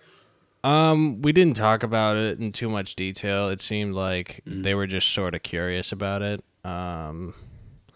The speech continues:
Speaker 1: they, they seemed like they wanted to listen to the episode to learn about it more, and I told them that you would, I told them that you were, like, better versed in N F Ts, so,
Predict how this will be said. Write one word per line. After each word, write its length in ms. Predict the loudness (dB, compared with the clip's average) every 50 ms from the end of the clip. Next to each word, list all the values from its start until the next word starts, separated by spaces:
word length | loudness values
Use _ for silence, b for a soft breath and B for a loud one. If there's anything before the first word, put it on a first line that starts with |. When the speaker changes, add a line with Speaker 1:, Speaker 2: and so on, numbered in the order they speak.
| b b b b b b b _
Speaker 1:
they, 300 | -2 0 0 0 -2 -4 -8
they 200 | -8 -6 -4 -2
seemed 280 | -2 0 -2 -2 -2 0
like 180 | -2 -2 -2 -2
they 100 | -2 -4
wanted 220 | -2 -2 -4 -2
to 80 | -2 -2
listen 260 | -2 -4 -4 -4 -6
to 60 | -6
the 60 | -6 -6
episode 400 | -6 -6 -8 -8 -8 -8 -6 -6
to 60 | -6
learn 220 | -6 -6 -6 -4 -4
about 260 | -4 -2 -2 -2 -4
it 80 | -4
more, 260 | -6 -6 -6 -6 -6 -4
and 80 | -4
I 100 | -6 -6
told 280 | -6 -6 -4 -4 -4 -4
them 300 | -6 -8 -6 -8 -10 -12 _ _ _ B B B B B B -2
that 220 | 0 0 0 -2
you 220 | -4 -4 -2 -2 0
would, 240 | 0 -2 -2 -4 -10 B B B B B B B
I 100 | 0 2
told 240 | 4 4 4 4
them 100 | 4 4 2
that 140 | 4 2 4
you 160 | 4 2 2
were, 140 | 2 2 2
like, 280 | 2 2 2 0 0 -4 _ _ 0
better 260 | 2 4 4 4 2
versed 440 | 2 2 0 2 2 0 -2 -2 -2
in 500 | -2 -2 -2 -2 -4 -4 -4 -6 -8 -10 -8
N 160 | -4 -2 0 0
F 200 | 0 0 -2 -2
Ts, 360 | -2 0 2 2 0 0 -2
so, 400 | -2 -4 -2 -2 -2 -4 -4 -6